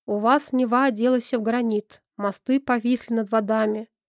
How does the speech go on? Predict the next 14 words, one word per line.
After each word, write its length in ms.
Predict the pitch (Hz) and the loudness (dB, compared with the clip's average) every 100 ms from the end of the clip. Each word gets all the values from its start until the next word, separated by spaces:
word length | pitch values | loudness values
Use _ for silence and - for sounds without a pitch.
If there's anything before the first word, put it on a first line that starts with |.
| _ _ _ _ _ _ | _ _ _ _ _ _
А 140 | 196 | -4
у 80 | 196 | 0
нас 260 | 240 311 - | 0 0 -2
пруды 380 | - 240 214 277 | -6 -4 0 0
оделись 480 | 233 214 247 240 | 0 0 -2 -2
в 100 | 262 | -4
навоз, 500 | 254 262 202 196 - _ _ _ | -2 -2 -4 -8 -10 _ _ _
мосты 480 | 202 208 - - 285 | -10 -10 -10 -2 -2
стоят 460 | 294 277 254 240 254 | 0 -2 0 0 -4
сереть 380 | - 226 220 202 | -6 -2 -2 -2
дороги. 600 | 226 220 190 185 202 - _ _ _ _ _ _ _ - | -2 0 -2 -6 -10 -14 _ _ _ _ _ _ _ -8
Как 280 | 247 240 | -4 -4
сереть 320 | - 214 214 202 | -4 -4 -4 -4
дороги? 440 | 214 208 208 | -4 -6 -10